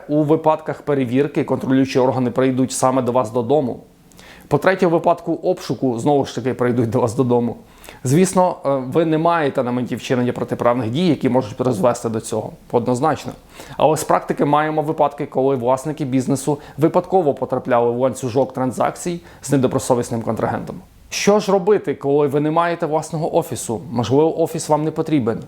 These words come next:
ви не хочете приймати за своєю адресою візити контролюючих органів.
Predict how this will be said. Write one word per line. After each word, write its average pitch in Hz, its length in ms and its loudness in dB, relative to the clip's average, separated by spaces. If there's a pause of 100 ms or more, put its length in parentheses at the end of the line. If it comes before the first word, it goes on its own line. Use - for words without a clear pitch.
ви 135 440 2
не 143 160 2
хочете 175 480 0
приймати 131 600 0 (160)
за 127 120 -2
своєю 131 320 4
адресою 127 460 0
візити 131 520 2 (280)
контролюючих 131 600 2
органів. 127 360 0